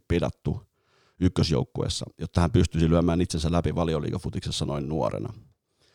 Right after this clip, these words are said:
Ja siis joo, puhutaan iästä, niin joo, on nuorempiakin lyönyt läpi, mutta edelleen nimenomaan tää niinku fyysinen,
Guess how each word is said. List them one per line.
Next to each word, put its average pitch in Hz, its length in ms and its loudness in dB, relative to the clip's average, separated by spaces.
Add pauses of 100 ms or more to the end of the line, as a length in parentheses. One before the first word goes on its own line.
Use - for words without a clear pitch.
(280)
Ja 85 60 0
siis 85 140 2
joo, 85 140 6
puhutaan 85 340 2
iästä, 82 340 0
niin 71 300 -4
joo, 69 300 -4
on 78 100 -2
nuorempiakin 78 560 -2
lyönyt 76 200 0
läpi, 73 220 -2
mutta - 280 -4
edelleen 95 420 4
nimenomaan 78 420 0
tää 64 120 -4
niinku - 180 -2
fyysinen, 73 460 -2